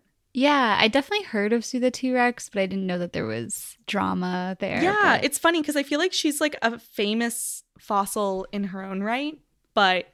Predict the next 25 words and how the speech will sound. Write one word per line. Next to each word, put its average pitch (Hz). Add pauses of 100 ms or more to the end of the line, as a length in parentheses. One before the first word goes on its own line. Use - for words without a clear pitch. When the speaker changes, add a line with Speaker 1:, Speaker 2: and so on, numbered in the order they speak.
(140)
Speaker 2:
I 220
didn't 202
know 190
that 196
there 214
was -
so -
much 247
drama 214
behind 196
her. 339 (420)
Speaker 1:
Yeah. 233 (420)
Speaker 2:
Yeah, 220
so 208
that's 196
episode 262
one 233
fifty, 269
but 220
stick -
around 226
for 196
episode 208
one 226
fifty-one 220